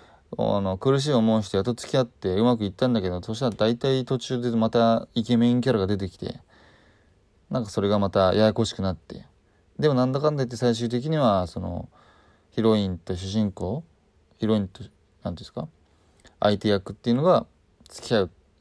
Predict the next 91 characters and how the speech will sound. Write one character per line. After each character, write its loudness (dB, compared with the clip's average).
幸 0
せ -2
に 2
な 4
る 0
み -6
た -4
い -2
な -6
と -8
こ -4
ろ 4
で 2
終 2
わ 6
る 4
わ 0
け -8
じ -10
ゃ -10
な -12
い -14
で -18
す -20
か。 -20
そ 0
の 2
な 4
ん -4
か、 0
う 0
ま 2
く -4
い 2
っ -8
た 0
の 2
に、 2
あ 2
ー、 4
あ 4
ー、 2
あ -2
ー -4
っ -12
て -4
い 2
う 0
の 0
が 2
あ 2
る -2
か 0
ら、 6
み 0
ん 4
な 4
が -2
多 -4
分 -2
面 4
白 -2
く -14
て -6
見 0
て -4
る -6
と -14
思 -6
う -12
ん -8
で、 -2
ま 0
あ、 0
そ 2
う 4
い 2
う 2
の 0
も、 -6
自 0
分 2
の 0
人 -2
生 -4
を -2
考 -6
え -4
た -4
時 -4
に、 -2